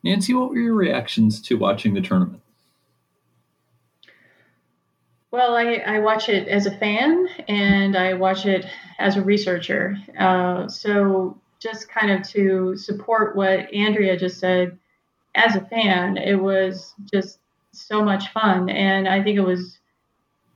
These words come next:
Speaker 2: probably as much fun to see the reaction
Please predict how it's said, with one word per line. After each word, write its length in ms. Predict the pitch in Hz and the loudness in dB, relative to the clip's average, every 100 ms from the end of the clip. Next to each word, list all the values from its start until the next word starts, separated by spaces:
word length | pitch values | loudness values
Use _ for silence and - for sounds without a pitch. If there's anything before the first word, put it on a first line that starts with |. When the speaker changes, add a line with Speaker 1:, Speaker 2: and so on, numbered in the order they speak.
| 208 | -12
Speaker 2:
probably 540 | - 262 262 202 185 - | 0 2 2 0 -2 0
as 300 | 226 247 226 | 0 0 -2
much 340 | 214 202 - | 0 0 -2
fun 280 | 208 202 202 | -2 2 2
to 160 | 208 202 | 0 -2
see 200 | - 214 | -2 0
the 100 | 190 | 0
reaction 1000 | 190 190 202 - 202 190 190 185 185 | 2 2 0 -2 0 2 2 -2 -4